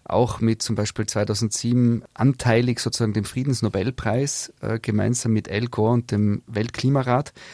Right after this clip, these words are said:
wird man da angefeindet? Was ist deine Erfahrung mit, mit sozusagen Menschen, die das, was du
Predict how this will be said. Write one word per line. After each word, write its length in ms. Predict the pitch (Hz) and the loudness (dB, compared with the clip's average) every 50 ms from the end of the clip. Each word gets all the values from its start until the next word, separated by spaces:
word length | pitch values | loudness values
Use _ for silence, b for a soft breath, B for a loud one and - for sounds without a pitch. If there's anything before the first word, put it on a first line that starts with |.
| B B B B B _ - | B B B B B _ -2
wird 260 | 117 117 147 - - | 0 0 2 2 2
man 100 | 175 156 | 2 2
da 80 | 156 | 2
angefeindet? 960 | - 104 110 127 139 156 147 - - - 120 127 156 170 190 208 - - - - - - | 2 2 2 2 2 2 -2 -2 0 0 0 2 2 0 0 -2 -4 -6 -14 -18 -6 -4
Was 180 | 131 123 - | -4 -2 -2
ist 140 | - - - | -2 0 2
deine 160 | 113 123 147 | 2 4 4
Erfahrung 560 | 151 139 - - 117 113 131 147 151 151 139 | 2 2 2 2 4 6 6 6 4 4 2
mit, 300 | 139 139 131 - - - | 2 0 -2 -4 -8 -8
mit 260 | - 110 123 127 123 - | -4 -2 -2 0 -2 -2
sozusagen 300 | 135 127 - 131 123 117 | -4 -2 0 2 2 2
Menschen, 420 | 98 104 131 - - 151 139 131 | 2 2 0 0 0 -2 -2 -2
die 240 | - - 123 127 123 - _ _ _ _ _ | -2 -2 -2 -2 -2 -6 _ _ _ _ _
das, 260 | - 120 123 - - | 0 0 0 0 0
was 220 | - 127 120 - - | 0 0 0 0 -2
du 340 | - 135 139 143 151 147 | -2 -2 0 0 0 -2